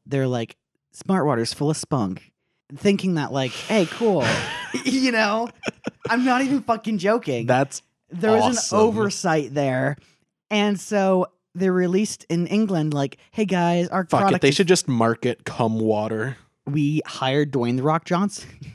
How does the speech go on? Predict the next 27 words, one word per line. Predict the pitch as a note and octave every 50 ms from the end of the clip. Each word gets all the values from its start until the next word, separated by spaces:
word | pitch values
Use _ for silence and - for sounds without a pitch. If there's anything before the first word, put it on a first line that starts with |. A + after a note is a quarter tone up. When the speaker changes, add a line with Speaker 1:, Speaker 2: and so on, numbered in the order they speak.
| - _ -
Speaker 1:
<laughs> | E3+ - - - - - _ _ _ _
You | B3 D4
know | D#4+ B3+ A3 G#3 G3+
fitness | - - F#3 E3 D3 D3+ D3 -
dudes | - C3+ A#2+ A2
would | A#2
be | A#2 B2+
like, | B2+ C3
"I | D3 F#3
want | A3+ B3+ C4 C4 B3+
some | C4 B3+
of | A#3+
that | A3+ A3+ -
testosterone." | A3 A#3 G3+ - - A3 G#3+ A3 - - G#3 F#3 E3+ D#3 C#3+ C3+ B2+ C3 - _ _ _ _ _ _ _ _ _ _ _ _ _ _ _ _ _
Speaker 2:
Dude, | C3 B2 A#2+ A#2 A2+ - - _ _ _ _ _ _ _ _ -
if | D3+ C#3 - -
Joe | - - B2 A#2 C3 D#3
Rogan | D3+ B2+ A2 A2+ G#2 A2 B2 A2+ G#2+
started | - - G#2+ G#2+ A2+ G#2+ G#2+ -
selling | - - - G#2 G2+ G#2 G#2+ G#2+
his | G#2 A2+ G#2+ G2+ -
cum | - - - A#2+ G#2+ G#2 G#2+ G#2+
as | G2+ G2 G#2+
a | G#2
sports | - - - - G2+ F#2+ G2 - - -
drink, | - - A#2 A#2 A#2+ B2 - -
Speaker 1:
Yeah. | B2 A2 G#2+ F2+ F2